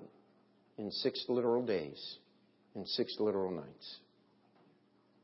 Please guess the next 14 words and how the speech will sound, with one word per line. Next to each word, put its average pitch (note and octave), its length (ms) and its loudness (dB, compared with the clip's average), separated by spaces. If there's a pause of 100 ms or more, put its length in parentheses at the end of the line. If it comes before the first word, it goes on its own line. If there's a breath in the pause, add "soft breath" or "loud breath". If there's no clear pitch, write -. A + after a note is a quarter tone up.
(1900)
Because B2 480 2 (1160)
He C#3 160 6
still C3+ 320 8
reigns A2+ 340 6
on G2 200 0
high. A2 300 -2 (1200)
Zion B2+ 680 10
is A#2+ 280 2
full B2+ 400 10 (760)
of A2 200 2
judgment C3 540 6 (100)
and A2 180 0
righteousness. B2 760 4 (120)
Amen. B2 520 4